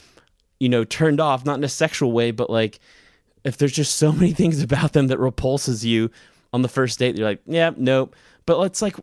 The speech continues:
we are living in this culture, at least in my <laughs> experience, 'cause I've gone on probably, like, ten first dates this year, and, like, a lot of them, gosh, maybe one or two of them actually turned into second dates.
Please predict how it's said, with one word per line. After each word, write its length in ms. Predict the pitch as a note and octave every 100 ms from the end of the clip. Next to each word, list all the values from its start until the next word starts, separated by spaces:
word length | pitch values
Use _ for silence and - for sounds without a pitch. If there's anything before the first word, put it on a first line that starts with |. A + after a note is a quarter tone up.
| -
we 220 | C#3 G3+
are 100 | A3
living 400 | F3+ E3+ E3+ D#3+
in 160 | B2
this 420 | B2+ A#2+ - - - -
culture, 400 | E3 F3+ D3+ C3
at 80 |
least 160 | C#3 C#3
in 80 | C#3
my 100 | C#3+
<laughs> 80 | C#3+
experience, 540 | - - C#3 C#3 B2
'cause 100 | -
I've 140 | C3
gone 200 | A#2+ C3+
on 100 | D3
probably, 300 | C3 C#3 C3
like, 140 | A2 G#2
ten 240 | - D#3+ E3+
first 260 | E3 C3+
dates 220 | C#3 C#3
this 180 | - A#2
year, 260 | A2+ G#2+ A2 _ _ _ _ _ _ _ _ -
and, 540 | D3+ E3 E3 D#3+ D#3 - _ _ _ _ -
like, 140 | D3+ D3+
a 80 | D#3+
lot 320 | D#3 D3+ E3+
of 100 | F#3
them, 360 | F#3+ F3 E3 - _ _ C3+ C3+
gosh, 320 | D#3+ D#3 C3+
maybe 220 | C#3+ D3+ D3+
one 220 | B2+ C#3+
or 80 | C#3
two 140 | C3+
of 60 | C3+
them 120 | D3
actually 280 | B2+ - C3
turned 240 | C3 B2+
into 180 | B2 A2+
second 380 | - - C#3 A#2+
dates. 420 | D#3 D#3+ -